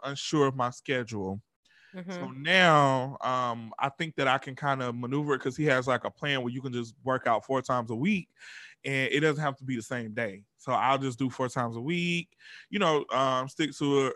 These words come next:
Speaker 1: a, a diet plan and just do that. I would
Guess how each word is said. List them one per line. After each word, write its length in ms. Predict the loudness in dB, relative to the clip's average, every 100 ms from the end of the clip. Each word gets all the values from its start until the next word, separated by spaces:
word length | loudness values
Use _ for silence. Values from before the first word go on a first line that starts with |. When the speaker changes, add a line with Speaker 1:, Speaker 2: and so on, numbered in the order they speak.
| -4
Speaker 1:
a, 140 | -4
a 40 | -2
diet 480 | 2 4 4 0
plan 640 | -2 -2 0 2 2 0 -2
and 360 | -8 -8 -8 -8
just 180 | -8 -4
do 140 | 0
that. 240 | 2 2 2
I 100 | 2
would 240 | 2 -2